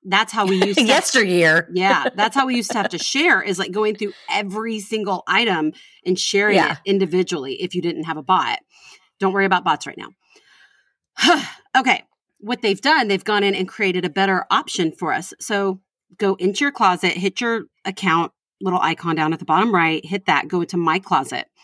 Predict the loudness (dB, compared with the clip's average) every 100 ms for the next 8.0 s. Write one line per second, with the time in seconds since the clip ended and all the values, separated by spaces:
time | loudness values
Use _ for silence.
0 | -20 -20 -20 _ _ _ _ -2 0 0
1 | 0 0 2 2 4 4 2 -2 -8 0
2 | 0 -2 -10 -2 -2 0 0 -2 -2 0
3 | 2 2 -2 -10 -16 -2 0 2 2 2
4 | 2 2 0 0 0 0 2 0 0 -2
5 | 2 2 0 -10 -6 -2 -2 0 2 2
6 | 2 0 2 2 2 2 -2 -2 -6 -4
7 | -8 -6 -6 -6 -8 -6 -2 -2 -4